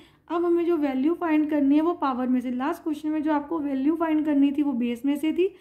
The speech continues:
इस question में जो value find करनी है वो power में से है। तो अगर आपके basis दोनों side same हो तो powers भी equal आ जाती हैं। तो अब आपको इन दोनों को find करना है, तो इसके लिए इनके भी क्या find करने होंगे, Prime factors।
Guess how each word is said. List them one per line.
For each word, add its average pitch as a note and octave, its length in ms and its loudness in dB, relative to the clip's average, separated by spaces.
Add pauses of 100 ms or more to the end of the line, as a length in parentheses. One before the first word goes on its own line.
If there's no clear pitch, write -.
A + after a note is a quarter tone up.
(360)
इस F#4 180 -2
question D#4+ 300 -2
में D#4+ 140 0
जो D#4+ 100 2
value C4+ 320 0
find D4 300 0
करनी C#4+ 220 2
है E4+ 60 0
वो F#4 60 0 (100)
power C#4+ 300 0
में C4 140 2
से B3+ 200 -4
है। A3+ 180 -6 (360)
तो D4 80 -4
अगर C#4 180 0
आपके C#4 320 -2
basis C4+ 500 -2
दोनों D4+ 300 2
side C#4 320 -6
same B3+ 380 0
हो C#4 180 2
तो D#4+ 160 -4
powers A3+ 500 -6
भी D4 160 4 (420)
equal F4+ 340 -2
आ E4+ 120 2
जाती D4+ 360 0
हैं। D4 200 2 (280)
तो - 220 -16
अब E4 200 -4
आपको D#4 540 -4 (280)
इन F#4 200 0
दोनों C#4 360 2
को D#4+ 400 -2 (240)
find C#4 320 2
करना A#3+ 240 -2
है, A#3+ 60 -6
तो D4 120 -10
इसके D4+ 320 -4
लिए D4+ 160 2
इनके C#4+ 320 0
भी D4 140 2
क्या D4+ 220 -2
find D#4 300 -2
करने D4 240 2
होंगे, D4+ 240 2
Prime B3 300 -4
factors। D4+ 680 -4